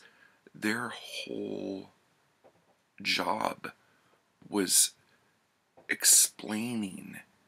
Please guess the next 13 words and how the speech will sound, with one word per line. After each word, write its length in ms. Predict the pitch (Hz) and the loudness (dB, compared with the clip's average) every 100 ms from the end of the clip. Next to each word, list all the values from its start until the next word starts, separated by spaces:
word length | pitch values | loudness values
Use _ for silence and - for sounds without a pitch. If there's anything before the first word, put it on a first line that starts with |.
| _ _ - | _ _ -8
new 500 | 98 98 98 98 92 | -2 0 0 -4 -8
worlds 640 | 85 87 95 90 - 85 - | -10 -8 -8 -8 -4 2 2
and 120 | 78 | 2
new 300 | 82 92 92 - | -6 -4 -4 -8
concepts. 1080 | - 82 92 104 - - - - - - - - - - - - - | -10 -6 -4 0 0 0 -4 2 4 4 2 -8 -14 -12 -14 -12 -4
And 300 | 113 90 87 - - | -2 -2 -6 -10 -8
most 520 | 107 107 139 - - | -2 -2 0 2 2
of 160 | 113 98 | 0 -6
these 320 | 98 95 90 | -6 -2 2
stories 960 | - - - 123 127 - 76 78 - - - - - - - | 4 4 0 -2 -2 -2 -4 0 0 0 -6 -20 -20 -20 -6
had 480 | - 127 113 76 - _ - | 0 2 2 -2 -6 _ -4
a 80 | 104 | 4
social 1000 | - - 117 117 - 110 98 90 71 71 | 6 6 4 0 -2 -2 -2 -2 -2 -8